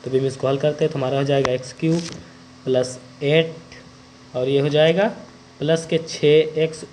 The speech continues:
स्क्वायर और फिर हो जाएगा छः दूनी बारह एक्स और इस तरफ हमारा होगा टू एक्स क्यूब minus के टू एक्स। तो हम हल करते हैं तो हमारा हो जाएगा एक्स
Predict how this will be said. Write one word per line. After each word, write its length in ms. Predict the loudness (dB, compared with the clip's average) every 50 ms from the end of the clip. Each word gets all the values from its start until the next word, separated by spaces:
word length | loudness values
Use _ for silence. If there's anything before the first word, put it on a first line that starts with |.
| -10 -10
स्क्वायर 640 | -10 -8 -4 0 0 2 2 2 2 0 0 0 -2 -6 -12 -18 -20 -20 -20 -14 -10 -6
और 140 | -6 -6 -4
फिर 220 | -4 -2 -2 0
हो 120 | 0 0
जाएगा 340 | 2 4 4 4 4 2 0 -2
छः 260 | -2 -2 -2 0 0
दूनी 380 | 0 0 0 0 2 0 0 -2 -6 -10 -18 -20 -20 -20 -20 -20 -20 -16 -14 -2
बारह 580 | 2 4 4 4 4 4 2 2 2 2 0
एक्स 260 | -2 -4 -8 -12 -16 -18 -20 -20 -16 -10
और 160 | -8 -6 -6
इस 160 | -6 -4 -2
तरफ 200 | 0 0 0 -2
हमारा 260 | -4 -4 -2 -2 -2 -2
होगा 300 | -2 -2 0 0 0 0 0 -4 -8 -10 -10 -10 -10 -10 -10 -10 -12 -12 -14 -14 -10 -4
टू 200 | -2 0 2 4
एक्स 280 | 4 4 2 0 -8 -16 -14 -10
क्यूब 380 | -6 -4 -2 -2 -2 -2 -4 -6 -10 -16 -20 -20 -20 -20 -20 -20 -20 -20 -20 -14 -10 -4
minus 480 | -2 0 0 0 -2 -4 -6 -8 -8 -8
के 80 | -8 -8 -8 -10 -10 -6
टू 180 | -4 0 2 2
एक्स। 320 | 2 2 0 -4 -8 -10 -10 -12 -14 -18 -20 -20 -20 -20 -20 -20 -20 -20 -20 -20 -20 -20 -20 -20 -20 -10 -4
तो 120 | -2 0 0
हम 180 | 0 -2 -2 -2
हल 160 | -2 -2 -2
करते 300 | -2 -2 -4 -2 0 0
हैं 80 | 0 2
तो 80 | 2
हमारा 240 | 2 2 2 2 2
हो 80 | 0 2
जाएगा 280 | 2 2 2 2 2 0 0 -2
एक्स 240 | -6 -6 -6 -10 -16